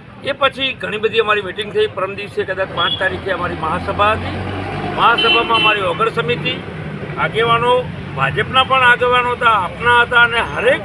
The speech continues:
લોકોએ અમને સમર્થન આપ્યું હતું અને અમારા સાથે બધા જોડાયેલા છે. આજથી અમે એવું નક્કી કર્યું છે કે અમારી ઓગળ સમિતિ,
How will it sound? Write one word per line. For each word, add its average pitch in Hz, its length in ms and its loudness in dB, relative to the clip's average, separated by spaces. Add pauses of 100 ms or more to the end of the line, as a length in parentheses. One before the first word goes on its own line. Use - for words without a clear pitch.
(120)
લોકોએ 247 280 2
અમને 220 220 -2
સમર્થન 202 500 0
આપ્યું - 240 0
હતું - 180 0 (560)
અને 202 140 -2
અમારા 214 280 2
સાથે 202 240 -2
બધા 196 220 0
જોડાયેલા 208 540 2
છે. 262 160 2 (720)
આજથી 277 440 0
અમે 294 160 2
એવું 277 180 4
નક્કી 240 280 -2
કર્યું 254 260 0
છે 208 180 2 (540)
કે 247 80 0
અમારી 247 360 2
ઓગળ 233 340 2
સમિતિ, 277 600 -2